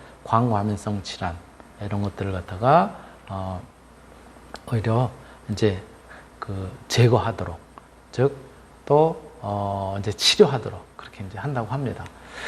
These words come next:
자, 광독성 반응증, 지금 이제, 어, 또 이제 광독성 반응증이라고 하는 이제,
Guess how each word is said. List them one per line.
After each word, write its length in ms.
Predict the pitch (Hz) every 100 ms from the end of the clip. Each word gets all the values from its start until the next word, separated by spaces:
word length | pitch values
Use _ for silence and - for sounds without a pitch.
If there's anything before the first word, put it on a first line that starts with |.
| - - -
자, 260 | - 143 120
광독성 1080 | - 151 226 277 269 262 - - - 254 254
반응증, 720 | 196 170 185 180 - 143 104 98 - -
지금 340 | - 135 151 147
이제, 300 | 139 139 120
어, 520 | 110 110 110 107 104 107 - -
또 100 | 127
이제 160 | 127 127
광독성 760 | - 127 175 - 120 - 190 185
반응증이라고 720 | 165 156 135 139 127 113 107
하는 220 | 101 98
이제, 260 | 92 95